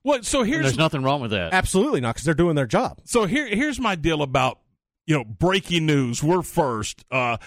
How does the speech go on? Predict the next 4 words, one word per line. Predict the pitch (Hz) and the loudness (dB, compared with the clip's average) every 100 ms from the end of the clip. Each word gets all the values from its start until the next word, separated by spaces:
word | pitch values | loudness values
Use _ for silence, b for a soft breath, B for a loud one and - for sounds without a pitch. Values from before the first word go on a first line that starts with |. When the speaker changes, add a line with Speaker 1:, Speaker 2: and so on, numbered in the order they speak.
| B B B B _ _ _ _ _ _ _ _ _ _ _ _ _ _ _ _ _ - | B B B B _ _ _ _ _ _ _ _ _ _ _ _ _ _ _ _ _ -4
Speaker 1:
it | 208 | -2
used | 208 269 302 - | -2 -2 -2 -2
to | 311 | -4
be, | 214 143 123 196 | -4 -6 -6 -10